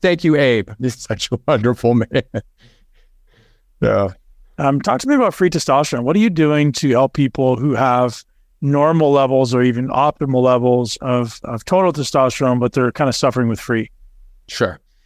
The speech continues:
Speaker 1: So there's different ways to measure testosterone. We'll kinda start with that. So you have your total testosterone, which is an inadequate way to, to look at how well somebody is, is,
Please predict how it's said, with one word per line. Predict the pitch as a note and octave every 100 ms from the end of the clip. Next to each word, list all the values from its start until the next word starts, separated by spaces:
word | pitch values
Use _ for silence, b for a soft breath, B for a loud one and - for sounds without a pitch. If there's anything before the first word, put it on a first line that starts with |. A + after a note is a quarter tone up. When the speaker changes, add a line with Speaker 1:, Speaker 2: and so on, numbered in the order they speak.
| _ _
Speaker 1:
So | - F#3+ E3
there's | E3+ -
different | A#3+ G#3+ F#3+
ways | E3 D3
to | C#3+
measure | C3 B2 C3
testosterone. | C3 - - F2 E2+ - G#2 G#2
We'll | G2
kinda | C3+ B2
start | - B2 G2+
with | G2
that. | G2+ G2 F#2+ -
So | C#3+
you | C3+
have | C3+
your | C3
total | - D3 C#3+
testosterone, | - C3 - A2+ G#2 G2+ - A2 G#2 G#2 _ _ _ _ -
which | E3+ D#3+
is | F3 D3
an | D#3 D#3+
inadequate | D#3 D#3 C#3+ D#3+ G3 F#3 D#3+ C#3
way | B2+ C3 C3 B2 B2
to, | - - B2 A2+ - _
to | - A#2+
look | A2+ B2 B2+ C3
at | A2+ - _
how | _ - B2+ B2 B2+
well | A2 A#2+ A2+
somebody | - A#2+ A#2 A2+ A2 G#2+ G2+ -
is, | A2 G#2 G2 F#2+ F2 -
is, | G#2+ F#2+ F#2+